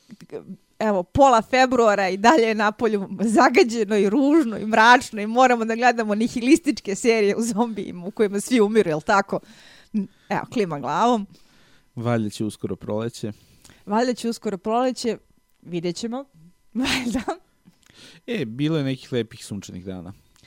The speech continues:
Speaker 1: Nadamo se još sunčanih dana, ali nadamo se da će serija da nastavi sa ovakvim tempom, zato što zapravo ja odobravam ovu vrstu pacinga,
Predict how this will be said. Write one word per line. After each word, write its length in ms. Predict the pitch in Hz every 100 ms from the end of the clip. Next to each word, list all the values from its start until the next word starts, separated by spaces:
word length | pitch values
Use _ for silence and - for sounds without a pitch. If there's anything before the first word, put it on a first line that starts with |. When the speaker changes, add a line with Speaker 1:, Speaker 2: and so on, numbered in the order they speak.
| _ _ _
Speaker 1:
Nadamo 340 | 240 285 262
se 140 | 247 262
još 160 | 311
sunčanih 420 | - 277 285 269
dana, 240 | 226 285 320
ali 180 | 262 240
nadamo 320 | 277 311 262
se 140 | -
da 140 | 233 269
će 160 | -
serija 300 | - 254 254
da 120 | 208
nastavi 400 | 208 214 226 262
sa 140 | 247 233
ovakvim 360 | 208 220 226
tempom, 380 | 208 208 214 208
zato 180 | 196 226
što 140 | -
zapravo 320 | 202 220 - 214
ja 200 | 220 262
odobravam 640 | 214 220 262 403 247 190
ovu 160 | 185 185
vrstu 320 | 180 - 180
pacinga, 680 | - 175 - 190 139 80